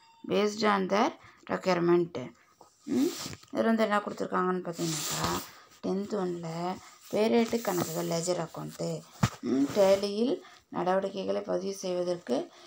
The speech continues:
நடவடிக்கைகளை, நடவடிக்கைகளை தொடர்புடைய பேரேட்டு கணக்குடன்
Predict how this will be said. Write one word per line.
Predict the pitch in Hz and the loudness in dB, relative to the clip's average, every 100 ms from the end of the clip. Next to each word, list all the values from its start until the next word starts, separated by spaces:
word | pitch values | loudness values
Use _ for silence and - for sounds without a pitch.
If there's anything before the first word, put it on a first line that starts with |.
| - | -20
நடவடிக்கைகளை, | - 175 185 190 196 196 196 190 202 226 - | -6 -2 0 0 -2 -6 -2 0 0 -4 -6
நடவடிக்கைகளை | - 180 190 190 185 180 214 269 - - _ | -6 -4 -4 -4 -6 -4 -4 -4 -12 -20 _
தொடர்புடைய | - 190 185 185 185 190 247 285 - _ - | -8 -2 -2 -2 -4 -2 -2 -4 -14 _ -6
பேரேட்டு | 196 190 196 196 | -2 0 0 -2
கணக்குடன் | 220 185 180 185 202 269 | -4 -4 -4 0 2 2